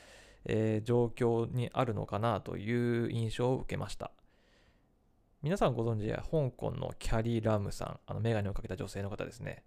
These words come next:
あの方が、えー、同長官への攻撃を強く非難する、まあ、つまり、えー、攻撃した反政府の人たちへの、えー、対応というのを、えー、すごく厳しく見ているということですね。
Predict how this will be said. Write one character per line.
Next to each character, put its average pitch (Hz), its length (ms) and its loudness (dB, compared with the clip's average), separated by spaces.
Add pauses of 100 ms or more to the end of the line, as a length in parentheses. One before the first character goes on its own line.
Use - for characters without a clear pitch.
(120)
あ - 60 -6
の 127 120 -4
方 165 340 -2
が、 165 300 0
え 101 340 -2
ー、 135 40 -16 (180)
同 156 200 4
長 110 160 -4
官 113 160 -2
へ - 20 -2
の 98 80 -4
攻 113 220 0
撃 113 220 -2
を 143 80 0 (160)
強 165 200 -2
く 139 60 -10
非 127 100 -6
難 120 180 2
す - 140 -2
る、 139 200 2 (800)
ま - 60 -6
あ、 - 40 -10
つ 143 100 -6
ま 139 60 4
り、 110 120 -4 (140)
え 107 160 0
ー、 110 40 -4
攻 131 180 0
撃 120 220 -4
し 117 100 -8
た 120 360 4
反 120 220 -4
政 110 300 0
府 101 100 -8
の 92 180 -6 (500)
人 - 220 -4
た 98 100 -2
ち - 260 -8
へ 110 200 -2
の、 151 300 2 (880)
え 95 280 -10
ー、 - 60 -6
対 104 240 0
応 98 220 -4 (1000)
と 113 140 0
い 113 100 -2
う 117 40 -4
の 131 180 0
を、 - 120 0
え - 280 -4 (260)
ー、 - 40 -20
す - 100 -10
ご 107 100 -6
く - 260 -10 (300)
厳 113 220 -2
し - 100 -4
く - 120 -10
見 92 120 -8
て - 100 -12
い - 80 -8
る - 140 -12 (240)
と 160 140 0
い 135 100 2
う 123 60 -2
こ 110 100 -8
と 113 80 -6
で - 80 -6
す - 120 -10
ね。 - 200 -12